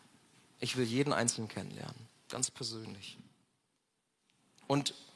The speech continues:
damit das schon mal klar ist, mein Motiv ist, dass du die Liebe erfährst, die ich erfahre,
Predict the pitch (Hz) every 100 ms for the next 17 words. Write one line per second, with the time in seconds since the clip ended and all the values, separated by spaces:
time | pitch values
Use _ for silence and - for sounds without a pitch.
0 | - - - 131 139 151 - 143 - 156
1 | 135 - 143 165 151 - 180 190 - 120
2 | - - - - 185 208 175 196 190 196
3 | 196 170 143 131 - 110 101 - - -
4 | - - - - - - 131 113 156 -
5 | - - - - - _ _ _ _ -
6 | _ - 117 - 135 131 120 117